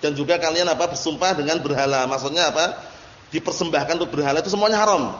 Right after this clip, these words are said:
Dzalikum fiskun, itu semuanya adalah amalan perbuatan kefasikan haram. Al yauma ya'isal ladzina kafaru min dinikum fala takhshawhum wakhshawni. Al yauma akmaltu lakum dinakum wa atmamtu 'alaikum ni'mati wa raditu lakumul Islam madina.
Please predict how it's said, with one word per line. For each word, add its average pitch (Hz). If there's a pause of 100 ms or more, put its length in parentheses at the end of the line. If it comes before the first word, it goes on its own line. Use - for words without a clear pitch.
(420)
Dzalikum 226
fiskun, 214
itu 180
semuanya 190
adalah 202
amalan 175
perbuatan 160
kefasikan 165
haram. 165 (240)
Al 185
yauma 220
ya'isal 214
ladzina 190
kafaru 175
min 170
dinikum 220 (240)
fala 220
takhshawhum 175
wakhshawni. 165 (240)
Al 165
yauma 175
akmaltu 170
lakum 160
dinakum 156
wa 156
atmamtu 156
'alaikum 151
ni'mati 151
wa 147
raditu 151
lakumul 143
Islam 143
madina. 165